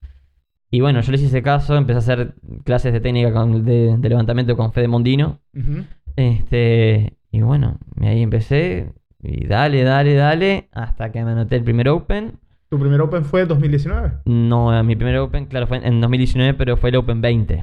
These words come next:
Speaker 2: El que se hizo en octubre.
Speaker 1: Claro. Este, y bueno, ahí después en el, bueno, esto ya lo vieron en el podcast de los Brodis, pero
Speaker 2: Ujú.
Speaker 1: en el dos mil veinte,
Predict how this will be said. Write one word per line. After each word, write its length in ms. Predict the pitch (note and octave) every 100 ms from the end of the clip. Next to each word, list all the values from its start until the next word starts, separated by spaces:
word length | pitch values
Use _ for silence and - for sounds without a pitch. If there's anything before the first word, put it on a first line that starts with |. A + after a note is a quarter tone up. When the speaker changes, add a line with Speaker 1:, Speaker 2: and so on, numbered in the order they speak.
| -
Speaker 2:
El 240 | B2 A#2+ A2+
que 100 | B2
se 100 | A#2+
hizo 120 | C#3+
en 60 | C3
octubre. 360 | B2+ G#2+ F2+ -
Speaker 1:
Claro. 320 | G2+ - - _ _ _ _ _
Este, 1040 | A#2+ A2+ - - A2 A2 G#2+ G#2 G#2+ C3 - -
y 280 | A2 G#2+
bueno, 420 | A2 C#3+ B2+ A2 -
ahí 680 | - B2 A#2+ C#3+ D#3 D#3 C#3
después 480 | A#2+ A#2 C3 C3 A#2+
en 100 | A#2
el, 360 | A2 G#2+ G2+ -
bueno, 180 | A2+ A2+
esto 360 | - A2+ G2+
ya 140 | - G#2+
lo 80 |
vieron 160 | A2+ A2+
en 60 | A2
el 60 |
podcast 260 | - G#2+ A2
de 60 |
los 100 | G#2+
Brodis, 280 | A#2 C3 A#2 -
pero 280 | G#2 F#2+
Speaker 2:
Ujú. 180 | G#2+ C3+ C#3+ - _ - -
Speaker 1:
en 160 | B2 A#2
el 120 | A2+
dos 180 | A#2 A#2
mil 680 | A#2+ C3 C3 C3 C3 - - - - G#2 G2+ - _ _
veinte, 760 | G#2 G#2+ G#2+ A2+ G#2 B2 C#3+